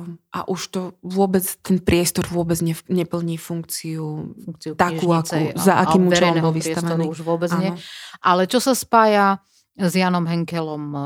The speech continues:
Speaker 2: v súčasnosti? Je aká knižnica? Je vlastne
Speaker 1: Mestská knižnica.
Speaker 2: mestská, alebo teda verejná knižnica Jana Henkela, ktorá, ktorá
Speaker 1: Tá myšlienka mať knižnicu v meste, e, tá bola oživená aj v súčasnosti,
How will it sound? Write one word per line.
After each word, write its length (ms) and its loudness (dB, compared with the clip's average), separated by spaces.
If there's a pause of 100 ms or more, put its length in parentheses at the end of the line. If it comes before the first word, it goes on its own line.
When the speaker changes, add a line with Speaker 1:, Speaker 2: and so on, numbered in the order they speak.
Speaker 2:
v 100 -14
súčasnosti? 680 -2
Je 200 -2
aká 320 -2
knižnica? 720 0 (440)
Je 80 2
vlastne 400 6
Speaker 1:
Mestská 100 8
knižnica. 320 -2
Speaker 2:
mestská, 460 2 (160)
alebo 260 0
teda 460 2
verejná 420 4
knižnica 600 -2
Jana 400 2
Henkela, 560 -2
ktorá, 480 -4 (300)
ktorá 340 -2
Speaker 1:
Tá 160 4
myšlienka 800 0 (280)
mať 360 -2
knižnicu 500 2
v 140 -8
meste, 460 -2 (160)
e, 40 -8 (680)
tá 160 0
bola 260 0
oživená 480 -2
aj 80 -8
v 60 -10
súčasnosti, 680 -8